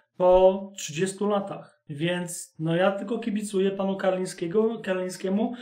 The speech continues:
i dziękuję panu Maciakowi, no, za to, że ten temat, e, drążą.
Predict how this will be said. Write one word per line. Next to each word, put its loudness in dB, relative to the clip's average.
i -4
dziękuję 2
panu 2
Maciakowi, 0
no, -2
za -2
to, -2
że -8
ten -6
temat, -2
e, 2
drążą. 0